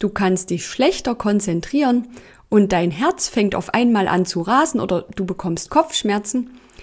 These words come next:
dann ist das ein deutliches Alarmsignal. Und spätestens, wenn's dir schwindlig wird und deine Muskeln anfangen zu zittern,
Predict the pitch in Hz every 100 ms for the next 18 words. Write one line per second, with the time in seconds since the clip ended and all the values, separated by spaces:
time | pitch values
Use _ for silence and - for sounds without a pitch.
0 | - - - 269 311 - 240 233 - 175
1 | 170 160 214 254 247 214 196 - 180 170
2 | 170 165 160 175 156 156 - _ _ _
3 | _ _ _ _ - 202 - 262 330 330
4 | 208 - 160 - - - 185 185 - 170
5 | - - 359 370 190 - 175 165 - -
6 | - - 190 185 190 214 370 - - 311
7 | - 240 254 233 214 202 208 - 240 220
8 | 196